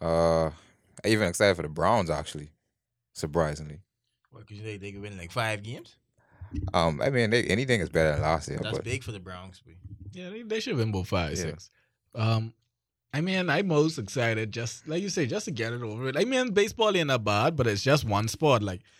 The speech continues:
Speaker 3: I feel
Speaker 2: Yeah.
Speaker 3: like you get tired of baseball because that's the only thing to watch.
Speaker 2: Yeah, yeah, yeah,
Speaker 3: Because
Speaker 2: true.
Speaker 3: honestly, I didn't feel like last basketball season was that hype.
Speaker 2: This is one of the
Speaker 3: We,
Speaker 2: worst seasons.
Speaker 3: we already know Golden State was gonna do what they did. And,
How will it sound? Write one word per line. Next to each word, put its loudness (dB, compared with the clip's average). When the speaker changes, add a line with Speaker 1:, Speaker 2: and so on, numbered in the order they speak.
Speaker 3:
I 2
feel 2
Speaker 2:
Yeah. 4
Speaker 3:
like 4
you -2
get 0
tired 2
of 0
baseball 2
because 0
that's 6
the -2
only 2
thing 4
to -2
watch. -8
Speaker 2:
Yeah, -4
yeah, -4
yeah, -2
Speaker 3:
Because 4
Speaker 2:
true. 2
Speaker 3:
honestly, 0
I 2
didn't 0
feel 0
like 2
last 2
basketball 2
season -2
was -6
that -6
hype. -6
Speaker 2:
This -4
is -8
one -8
of -4
the 4
Speaker 3:
We, 2
Speaker 2:
worst -8
seasons. -10
Speaker 3:
we 0
already 4
know 4
Golden 0
State 0
was -2
gonna -4
do -6
what -2
they 0
did. -4
And, -2